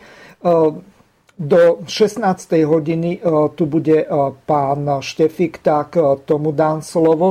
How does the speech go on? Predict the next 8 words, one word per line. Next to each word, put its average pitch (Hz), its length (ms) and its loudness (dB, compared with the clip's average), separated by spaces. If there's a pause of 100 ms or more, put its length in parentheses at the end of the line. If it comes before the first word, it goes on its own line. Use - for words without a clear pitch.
teraz. 175 480 0 (480)
Ondrej, 160 640 2
o, 143 320 -2
nech 170 160 -2
sa 156 160 -2
páči, 151 480 -2
o, 143 240 0
môžeš, 147 500 -2